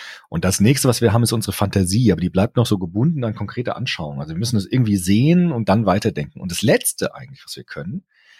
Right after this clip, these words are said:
ist das Herstellen hypothetischer Welten allein durch die Vernunft, also ohne, dass wir irgendeine Anschauung mehr brauchen. Und das scheint ja auch die Form des Denkens zu sein, die sich gewissermaßen evolutionär <laughs> sozusagen als letztes entwickelt hat. Ja, also die neueste Form des Denkens, <laughs> könnte man sagen.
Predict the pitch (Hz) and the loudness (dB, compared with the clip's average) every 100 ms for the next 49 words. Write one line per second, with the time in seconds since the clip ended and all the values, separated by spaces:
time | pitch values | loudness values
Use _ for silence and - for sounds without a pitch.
0 | _ _ 98 - 92 104 135 - 131 117 | _ _ -10 -6 -2 0 2 4 4 4
1 | 117 - 127 - 104 90 104 139 90 80 | 0 -2 -2 0 0 2 0 0 -4 -6
2 | - _ _ - 90 85 87 147 175 135 | -10 _ _ -8 -4 0 2 4 4 4
3 | 120 117 - 95 85 67 - 87 - 104 | 0 -2 0 0 -2 -4 -10 -10 -6 -2
4 | 143 127 - - 120 104 101 - 95 95 | 0 0 -4 -4 -2 -2 -4 -4 -2 0
5 | 87 - 57 - 64 - _ _ - - | -4 -6 -12 -12 -14 -16 _ _ -20 -20
6 | - _ _ 104 98 - 104 156 117 107 | -20 _ _ -2 0 2 2 4 2 2
7 | 113 - 107 123 120 110 117 131 - 101 | -2 -2 0 0 0 -2 0 -2 -2 -2
8 | 95 95 127 117 113 110 - 107 110 101 | 2 2 2 0 -2 -2 -2 -2 2 0
9 | 190 - 107 - 98 107 233 71 69 - | 0 -4 -4 0 2 4 4 2 -2 -8
10 | - 113 - 95 71 - 107 135 - 117 | -4 -4 0 0 0 0 -2 -2 -4 -2
11 | 107 - 117 - - - _ 131 139 160 | 0 0 -2 -4 -12 -20 _ -12 -8 -4
12 | 160 156 156 - 120 - 117 113 - 110 | -2 2 0 0 -2 0 0 0 2 2
13 | - 151 - - 123 98 - - 107 185 | 2 -2 -4 -4 -2 -2 -2 -8 -10 -10